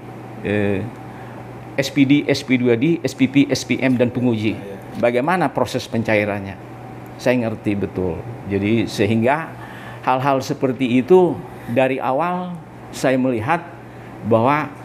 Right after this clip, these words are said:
saya analisa, saya ngambil langkah-langkah, dan saya dengan tim saya, tim satu, tim dua, dan tim tiga, saya mengambil suatu opsi rekomendasi, rekomendasinya satu, dua, tiga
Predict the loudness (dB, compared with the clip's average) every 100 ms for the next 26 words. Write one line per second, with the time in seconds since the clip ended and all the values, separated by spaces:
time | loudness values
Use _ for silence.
0 | -14 -4 0 0 0 -2 -4 -2 -2 -2
1 | -8 -10 -2 0 2 2 2 0 0 0
2 | 0 -2 -4 -4 0 0 0 2 2 0
3 | -4 0 0 0 2 0 2 0 2 0
4 | -4 -12 -16 -14 -4 0 2 0 0 0
5 | 0 0 2 2 2 -2 0 0 0 0
6 | 0 -2 -14 -10 -2 0 2 -2 -6 -16
7 | -16 -16 -16 -10 -2 0 2 2 2 0
8 | -2 0 0 0 -4 -4 -2 -2 -2 -4
9 | -2 0 2 0 0 -2 -2 -6 -12 -16
10 | -16 -16 -16 -16 -16 -16 -16 -16 -16 -16
11 | -8 -4 0 2 2 2 0 0 2 2
12 | 0 -4 -10 -16 -18 -12 -2 0 2 2
13 | 4 2 0 -4 -4